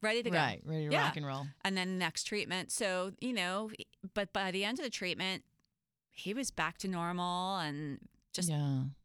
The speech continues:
Speaker 1: really very quickly.
Speaker 2: Right, right.
Speaker 1: Um, and same with pets going through chemotherapy. They just tend to, and I'm not saying that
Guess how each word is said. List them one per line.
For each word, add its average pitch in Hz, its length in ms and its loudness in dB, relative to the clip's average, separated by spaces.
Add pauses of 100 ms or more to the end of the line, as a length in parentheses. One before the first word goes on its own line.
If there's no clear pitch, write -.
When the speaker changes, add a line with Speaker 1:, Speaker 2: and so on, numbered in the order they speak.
(200)
Speaker 1:
really 202 440 0 (160)
very 196 200 0
quickly. - 640 -6
Speaker 2:
Right, 160 320 0 (120)
right. 165 420 2
Speaker 1:
Um, 165 240 -4 (280)
and 196 200 0
same 220 400 0
with 208 340 -4
pets - 240 -4
going 220 300 -2
through 240 120 -4
chemotherapy. 233 800 -2
They 185 220 -2
just - 480 -4
tend 170 260 -2
to, - 140 -4
and 254 100 0
I'm 262 80 0
not - 180 -2
saying 185 340 -2
that 170 160 0